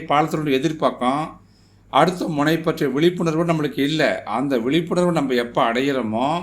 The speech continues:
அப்போ திடீர்னு நம்மளுக்குள்ள ஒரு மாற்றம் வரும், நம்ம ஒரு வேறொரு பரிணாமத்துக்கு சென்றுடுவோம். இதை நாங்க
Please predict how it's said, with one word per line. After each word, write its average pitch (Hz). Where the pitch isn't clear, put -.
அப்போ 135
திடீர்னு 180
நம்மளுக்குள்ள 156
ஒரு 143
மாற்றம் 127
வரும், 104
நம்ம 196
ஒரு 160
வேறொரு 151
பரிணாமத்துக்கு 143
சென்றுடுவோம். 107
இதை 175
நாங்க 147